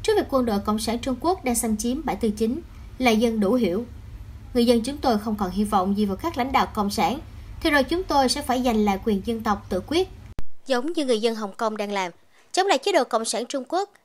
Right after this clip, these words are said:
đang phát xít hóa đòi thực thi các quyền tự do dân chủ. Giới lãnh đạo Cộng sản đã tuyên bố trong điều lệ đảng là nắm vững quy luật khách quan, xu thế thời đại và thực tiễn của đất nước,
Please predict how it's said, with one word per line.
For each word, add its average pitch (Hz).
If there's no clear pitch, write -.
đang 254
phát 349
xít 381
hóa 277
đòi 247
thực 220
thi 247
các 233
quyền 214
tự 190
do 196
dân 190
chủ. 202
Giới 370
lãnh 330
đạo 254
Cộng 240
sản 233
đã 254
tuyên 254
bố 254
trong 262
điều 208
lệ 196
đảng 196
là 277
nắm 339
vững 254
quy 285
luật 233
khách -
quan, 233
xu 359
thế 349
thời 285
đại 202
và -
thực -
tiễn 202
của 214
đất 233
nước, 294